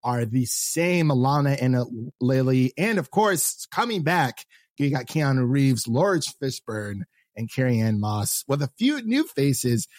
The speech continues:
as well. And the synopsis is as follows. Freedom fighters Neo, Trinity, and Morpheus continue to lead the revolt against the Machine Army, unleashing their arsenal of extraordinary skills and weaponry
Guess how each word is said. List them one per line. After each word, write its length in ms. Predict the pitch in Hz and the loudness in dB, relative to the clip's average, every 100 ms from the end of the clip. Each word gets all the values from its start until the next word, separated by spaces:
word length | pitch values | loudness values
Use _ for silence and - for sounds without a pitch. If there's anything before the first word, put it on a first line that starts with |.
| - - _ | -20 -20 _
as 440 | 165 190 190 156 120 _ - | 0 2 2 0 -6 _ -6
well. 600 | 120 131 147 127 120 117 | 0 2 4 4 2 0
And 320 | 143 151 147 143 | 2 2 2 0
the 180 | 123 147 | 0 2
synopsis 800 | 143 143 147 214 208 170 135 - - | 2 2 2 0 0 0 0 -2 -2
is 260 | 320 240 | 0 2
as 300 | 151 135 123 | 0 0 -2
follows. 680 | - 110 101 92 87 101 - - _ _ - | -4 -6 -6 -8 -8 -6 -6 -8 _ _ -2
Freedom 340 | 226 233 196 | 0 2 0
fighters 480 | - 151 139 135 127 | 2 2 2 2 2
Neo, 460 | 143 147 143 135 127 | 2 4 4 4 0
Trinity, 640 | - - 170 165 151 147 156 | -6 -2 0 4 4 2 2
and 220 | 170 143 | 4 4
Morpheus 580 | 135 123 - 110 107 - | 4 2 0 -4 -4 -4
continue 840 | 131 120 - 214 202 151 117 98 _ _ - | -2 -2 0 2 4 4 2 -4 _ _ -4
to 80 | 151 | 0
lead 480 | 127 139 143 131 117 | 2 4 6 4 2
the 80 | 131 | 0
revolt 560 | 123 110 123 156 131 - | 2 2 2 2 0 0
against 340 | 120 123 - | 0 0 0
the 60 | 131 | 0
Machine 440 | 123 - 139 131 | 0 2 2 2
Army, 420 | 135 123 120 117 104 _ - - | 2 0 -2 -4 -8 _ -20 -2
unleashing 760 | 185 190 226 208 - 175 156 151 | 2 4 4 2 2 2 4 4
their 180 | 151 | 4
arsenal 640 | 143 156 190 - 156 135 135 | 4 2 2 0 0 0 2
of 80 | |
extraordinary 920 | 147 139 - - 202 247 180 160 156 147 | 0 -2 -4 -2 2 2 2 2 2 2
skills 420 | - 175 180 143 | 0 0 0 2
and 140 | 147 | 2
weaponry 680 | 147 185 147 139 127 123 123 | 2 0 -2 0 2 2 2